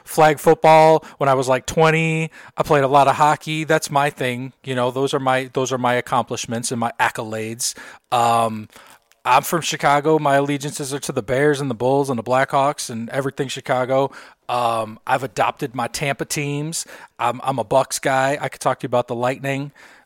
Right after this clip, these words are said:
Uh, not a big baseball guy, so I'll leave that to you two. But, uh, everything else, yeah.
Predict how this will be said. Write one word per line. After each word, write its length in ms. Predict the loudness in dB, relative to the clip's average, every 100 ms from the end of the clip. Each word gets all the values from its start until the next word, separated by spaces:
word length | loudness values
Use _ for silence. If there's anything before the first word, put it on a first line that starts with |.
| -8
Uh, 300 | -4 -2 -4
not 240 | -2 0 0
a 20 |
big 220 | -4 -4
baseball 460 | -4 -4 -2 -2 0
guy, 240 | -2 -4
so 160 | -2 -2
I'll 80 |
leave 180 | -2 -2
that 160 | -2 -2
to 100 | -6
you 160 | -10
two. 360 | -8 -4 -4 -4 -10 _ _ _ _
But, 320 | -4 -4 -4
uh, 220 | -4 -4 -4
everything 360 | -2 -2 -2 2
else, 200 | 2 2
yeah. 180 | 0